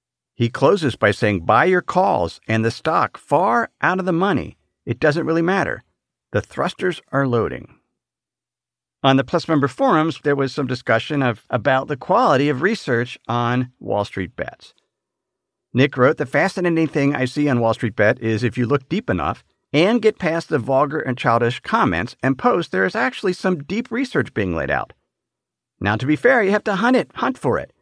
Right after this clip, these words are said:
But some posts lay out a seemingly sound thesis for the trades, not just on GameStop and BlackBerry or whatever flavor of the week. On top of that, they are encouraged,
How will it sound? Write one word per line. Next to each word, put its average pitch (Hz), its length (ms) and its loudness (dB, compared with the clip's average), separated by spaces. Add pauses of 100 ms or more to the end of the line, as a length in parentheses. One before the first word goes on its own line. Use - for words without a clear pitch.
But 180 140 0
some 262 260 -2
posts 190 340 -2
lay 180 200 0
out 170 220 -2 (200)
a 147 140 0
seemingly 208 520 0
sound 143 380 0
thesis 123 340 0
for - 120 -6
the 101 100 -4
trades, - 580 -10 (560)
not 117 240 2
just 120 260 0
on 110 120 2
GameStop 131 600 0
and 98 160 -4
BlackBerry 107 640 0 (100)
or 92 100 -2
whatever 101 300 0
flavor 98 320 0
of 101 60 -2
the 113 80 0
week. - 340 -6 (640)
On 147 140 2
top 320 240 0
of 147 60 -4
that, 139 180 4
they 156 100 2
are 170 80 2
encouraged, 190 600 -2